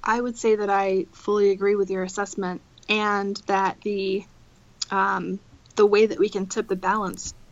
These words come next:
towards there being a greater segment of folks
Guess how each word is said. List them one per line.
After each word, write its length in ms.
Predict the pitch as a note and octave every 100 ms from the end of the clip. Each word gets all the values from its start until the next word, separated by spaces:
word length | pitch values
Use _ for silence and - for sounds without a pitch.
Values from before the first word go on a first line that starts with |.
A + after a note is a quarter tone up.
| -
towards 460 | A3 F#3+ F#3 F#3
there 140 | F#3+ F#3
being 500 | F#3+ F#3 F#3 F#3 F3+ -
a 80 |
greater 360 | F#3+ F#3+ A3+ A3
segment 400 | - G#3+ G#3 -
of 80 | F#3+
folks 520 | - F#3 F#3 - -